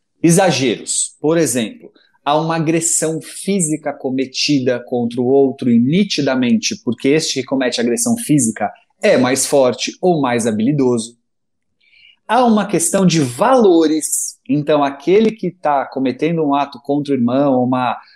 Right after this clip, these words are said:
né, uma sacanagem contra o irmão, envolve valores, como, por exemplo, tá pegando dinheiro dele,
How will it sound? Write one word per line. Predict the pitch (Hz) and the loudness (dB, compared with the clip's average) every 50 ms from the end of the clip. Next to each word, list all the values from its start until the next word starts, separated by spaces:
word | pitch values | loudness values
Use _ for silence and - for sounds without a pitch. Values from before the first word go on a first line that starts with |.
| _ _ | _ _
né, | - - 170 175 165 143 120 110 - - - - | -2 0 2 4 4 4 2 2 -2 -6 -8 -4
uma | 175 185 | -2 -2
sacanagem | 175 - - 185 180 - 175 165 170 180 160 156 156 | 0 0 -2 -4 -4 -4 -4 -2 -2 -2 -2 -2 -2
contra | - 156 151 143 - 139 | -2 -2 -2 -2 -2 0
o | |
irmão, | 131 147 156 156 | 0 0 2 2
envolve | 170 156 165 175 170 175 | 2 2 2 2 2 2
valores, | 156 175 180 175 175 175 175 147 131 - | 2 2 2 2 4 2 2 0 -2 -4
como, | - 139 135 131 | -6 -10 -8 -4
por | - 151 151 | -2 0 0
exemplo, | 139 123 147 151 143 - | 0 0 -2 -6 -6 -6
tá | - 120 | -8 -6
pegando | - 120 110 123 135 156 160 | -4 -2 0 0 2 0 2
dinheiro | - 233 220 196 190 208 226 240 277 | 2 2 2 2 2 2 2 2 2
dele, | 240 170 170 170 165 165 160 156 165 165 | 2 2 4 4 4 4 4 2 0 -2